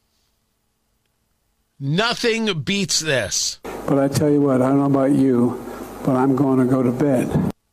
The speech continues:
Speaker 1: It's destructive.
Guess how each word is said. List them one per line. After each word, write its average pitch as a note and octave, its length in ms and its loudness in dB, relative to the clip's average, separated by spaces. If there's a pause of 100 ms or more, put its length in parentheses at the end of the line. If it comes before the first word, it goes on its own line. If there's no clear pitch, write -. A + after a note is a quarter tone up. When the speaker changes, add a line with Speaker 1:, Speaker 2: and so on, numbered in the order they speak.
(2500)
Speaker 1:
It's - 180 -4
destructive. - 760 -4